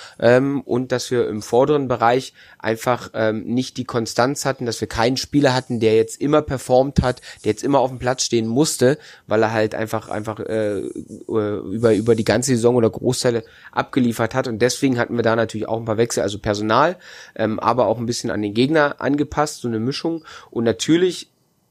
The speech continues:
geht's manchmal zu Lasten der Eingespielten, das haben wir auch gemerkt. Ähm, das wissen wir auch, also, oder weiß man als Trainer generell, dass es immer dieses ist, äh, Eingespieltheit versus guter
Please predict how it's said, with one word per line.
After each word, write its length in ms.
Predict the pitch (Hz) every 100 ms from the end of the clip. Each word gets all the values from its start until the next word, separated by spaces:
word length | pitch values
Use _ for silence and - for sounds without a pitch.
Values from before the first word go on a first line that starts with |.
| _ -
geht's 300 | 120 131 -
manchmal 400 | 123 139 - 143
zu 100 | -
Lasten 320 | 120 123 -
der 100 | 113 90
Eingespielten, 440 | 139 175 - 170
das 80 | 127
haben 160 | 120
wir 140 | 117 -
auch 160 | 120
gemerkt. 580 | - 107 107 131 269 - _ _ - _
Ähm, 320 | 135 139 143
das 200 | 127 113
wissen 240 | 123 147 180
wir 140 | 175
auch, 100 | 170
also, 280 | 139 107 98 98
oder 160 | 101 104
weiß 200 | 107 -
man 100 | 131
als 160 | 110
Trainer 300 | - 127 120
generell, 400 | 113 123 151 156
dass 140 | 139 117
es 60 |
immer 220 | - 139 131
dieses 220 | 127 120
ist, 260 | 131 127 - - _ _ _
äh, 420 | 120 113 113 113 - _ -
Eingespieltheit 880 | 117 151 160 160 156 151 135 135 -
versus 640 | 107 113 117 - 113 - - _ _ _ - 113 - _
guter 600 | 147 156 160 147 139